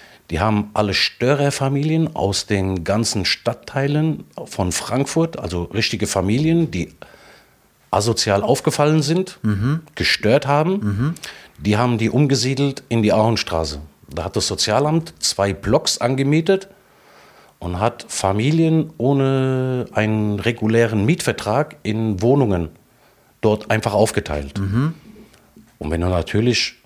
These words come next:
Speaker 1: von ganz Frankfurt die Störerfamilien nimmst und tust sie an-, alle in eine Siedlung, dann ist das ein Ghetto.
Speaker 2: Mhm.
Speaker 1: Also überall würde man dazu Ghetto sagen. Und im Bürokratendeutsch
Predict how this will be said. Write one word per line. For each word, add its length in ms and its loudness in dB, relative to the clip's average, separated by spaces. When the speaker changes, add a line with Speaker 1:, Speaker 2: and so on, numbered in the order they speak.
Speaker 1:
von 220 -6
ganz 240 2
Frankfurt 420 -4
die 60 -2
Störerfamilien 1080 2
nimmst 320 2
und 140 0
tust 180 0
sie 100 0
an-, 140 2
alle 320 2
in 100 2
eine 280 2
Siedlung, 560 0
dann 160 0
ist 180 -4
das 160 -4
ein 80 -2
Ghetto. 340 -2
Speaker 2:
Mhm. 380 0
Speaker 1:
Also 260 -2
überall 420 4
würde 180 2
man 160 0
dazu 500 -2
Ghetto 460 0
sagen. 420 0
Und 300 -2
im 480 -2
Bürokratendeutsch 1200 0